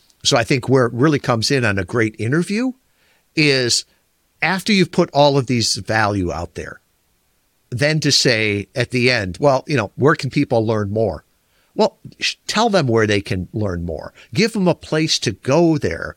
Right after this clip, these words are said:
but, um, don't, uh, don't be pitching the entire time.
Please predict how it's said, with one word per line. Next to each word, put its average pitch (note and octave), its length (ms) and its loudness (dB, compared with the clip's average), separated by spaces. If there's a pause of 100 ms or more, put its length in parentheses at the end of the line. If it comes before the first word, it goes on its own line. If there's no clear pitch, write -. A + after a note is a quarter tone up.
(280)
but, D#3 380 0
um, A2+ 480 0 (1300)
don't, D#3+ 380 2
uh, G#2 260 0 (840)
don't D#3+ 220 2
be B2+ 100 0
pitching G2+ 360 -4
the D#2+ 120 -8
entire D2 360 -8
time. F#2 300 -6